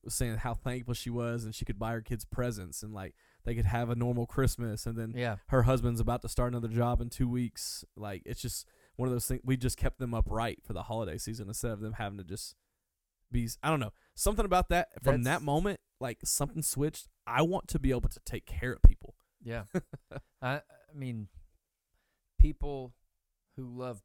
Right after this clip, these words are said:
Speaker 2: people oftentimes reach a certain level of, I'm not gonna call it f-,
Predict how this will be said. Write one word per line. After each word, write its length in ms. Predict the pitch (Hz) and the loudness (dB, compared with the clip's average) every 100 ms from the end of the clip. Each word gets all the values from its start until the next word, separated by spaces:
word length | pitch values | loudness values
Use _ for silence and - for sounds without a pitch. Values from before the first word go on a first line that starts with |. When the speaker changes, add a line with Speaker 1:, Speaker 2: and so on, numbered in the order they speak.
| - | -6
Speaker 2:
people 500 | 123 110 113 107 92 - - _ _ _ _ _ _ _ | -6 -6 -10 -10 -14 -20 -20 _ _ _ _ _ _ _
oftentimes 840 | 113 117 117 101 117 110 98 - _ _ | -10 -10 -12 -10 -10 -10 -12 -16 _ _
reach 600 | 104 104 123 101 - - _ | -18 -14 -14 -14 -20 -20 _
a 80 | 107 | -18
certain 540 | - - 127 117 113 | -18 -14 -14 -12 -10
level 440 | 113 117 107 113 117 | -8 -8 -10 -12 -8
of, 260 | 110 104 98 _ _ _ _ _ _ _ _ _ _ _ _ _ _ _ _ _ _ _ _ _ _ _ | -6 -8 -10 _ _ _ _ _ _ _ _ _ _ _ _ _ _ _ _ _ _ _ _ _ _ _
I'm 100 | 147 | -8
not 120 | 175 | -8
gonna 120 | 185 175 | -8 -8
call 160 | 156 | -8
it 60 | 147 | -8
f-, 320 | - _ _ | -12 _ _